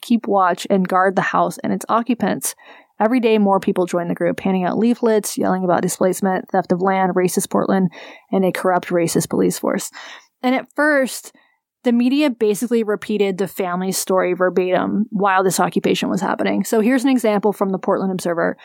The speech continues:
Uh, this article has been taken offline. I'm not sure why, but we got an archive of it. It was called Lost by Fraud and Deceit. It was published in November twenty twenty, and it begins, "An African-American family with indigenous roots,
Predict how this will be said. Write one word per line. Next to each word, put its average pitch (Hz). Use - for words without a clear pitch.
Uh, 214
this 233
article 220
has 208
been 196
taken 196
offline. 190
I'm 208
not 190
sure 196
why, 185
but 185
we 185
got 185
an 214
archive 202
of 202
it. 208
It -
was 208
called 208
Lost 208
by 196
Fraud 190
and 180
Deceit. 208
It 202
was 202
published 214
in 208
November 196
twenty 214
twenty, 185
and 214
it 202
begins, 208
"An 233
African-American 262
family 190
with 196
indigenous 214
roots, 190